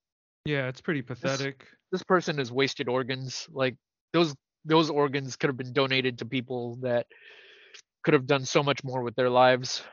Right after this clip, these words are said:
Speaker 2: So, you know.
Speaker 1: Those organs could have been donated to a cannibal society.
Speaker 2: Yeah. Somewhere out there, there's a cannibal who's, who has liver failure, and this guy could have given him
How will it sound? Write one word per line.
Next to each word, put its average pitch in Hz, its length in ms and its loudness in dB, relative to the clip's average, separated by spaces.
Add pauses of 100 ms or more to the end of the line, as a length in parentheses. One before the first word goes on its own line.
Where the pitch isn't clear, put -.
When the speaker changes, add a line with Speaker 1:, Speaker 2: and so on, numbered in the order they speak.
(280)
Speaker 2:
So, 123 460 -2 (240)
you 147 120 -2
know. 131 120 2
Speaker 1:
Those 165 120 2
organs 139 340 -2
could 147 120 -8
have 139 100 -4
been 135 180 -4
donated 139 460 -2
to 127 340 -4
a 131 40 -12
cannibal 139 440 -6
society. 139 680 -4 (640)
Speaker 2:
Yeah. 160 260 2 (480)
Somewhere 170 340 6
out 165 160 12
there, 156 140 6
there's 156 180 0
a 135 60 -6
cannibal 139 600 0
who's, 135 600 -4 (140)
who 135 100 -2
has 135 240 2
liver 147 260 2
failure, 131 480 2
and 139 220 -10
this 156 140 0
guy 135 160 4
could 139 160 -2
have 131 160 -4
given 147 260 0
him 127 340 -4